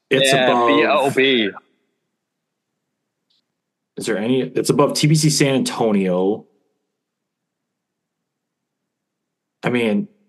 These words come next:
Speaker 1: I above Colonial. Yeah, I just, I don't know.
Speaker 2: Yeah,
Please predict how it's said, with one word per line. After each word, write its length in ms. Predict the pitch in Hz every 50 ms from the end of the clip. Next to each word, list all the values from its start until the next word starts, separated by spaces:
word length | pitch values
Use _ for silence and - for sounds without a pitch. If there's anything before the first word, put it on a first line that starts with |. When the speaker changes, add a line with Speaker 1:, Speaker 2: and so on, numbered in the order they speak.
| _ _ _ _ _ _ _ _ _ _ _ _ _ _ _ _ _ _ _ _ _ _ _ _ _ _ _ _ _ -
Speaker 1:
I 380 | 123 131 135 123 113 101 87 - _ _ _ _ _ _ _ _ _ _ _ _ _ _ _ _ _ _ _ _ _ _ _ _ _ _ _ _ -
above 260 | - - 147 147 147 147
Colonial. 600 | - - 139 131 120 117 117 120 127 - - 127
Yeah, 280 | 123 120 107 - - 98
I 160 | 104 117 131
just, 300 | 127 127 117 101 - -
I 160 | - 117 123
don't 180 | 117 104 101 92
know. 180 | 90 90 90 -
Speaker 2:
Yeah, 240 | 277 214 147 -